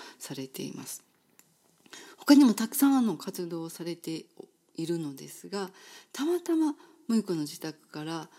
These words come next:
その朝ごはん屋さん、えー、土曜日だけなんですけども、朝ごはん屋さん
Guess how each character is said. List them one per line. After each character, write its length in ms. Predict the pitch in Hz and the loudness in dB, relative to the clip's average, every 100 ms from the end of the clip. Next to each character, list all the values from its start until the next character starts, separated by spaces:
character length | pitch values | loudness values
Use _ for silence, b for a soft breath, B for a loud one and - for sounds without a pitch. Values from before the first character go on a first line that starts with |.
| b b b | b b b
そ 220 | - 151 | -12 -6
の 140 | 143 143 - | -6 -8 -10
朝 260 | 156 170 156 | -6 -2 0
ご 120 | 147 | 0
は 140 | 147 | 0
ん 100 | 131 | -2
屋 120 | 135 143 | -2 -6
さ 160 | - | -10
ん、 140 | - 185 - B _ | -12 -16 -18 B _
え 100 | 185 | -8
ー、 40 | 143 | 4
土 100 | 190 | 6
曜 160 | 254 | 8
日 220 | - - - | 4 0 -4
だ 140 | 147 | -4
け 100 | 135 | -2
な 100 | 139 | -4
ん 40 | - | -6
で 60 | |
す 140 | - - | -12 -14
け 80 | - | -12
ど 100 | 160 | -6
も、 260 | 202 180 - B B | -4 -4 -8 B B
朝 260 | 156 156 151 | -8 -2 -2
ご 120 | 147 | -2
は 40 | |
ん 60 | 143 | -4
屋 80 | - - | -8 -12
さ 240 | - 143 | -6 -4
ん 240 | 139 143 | -4 -8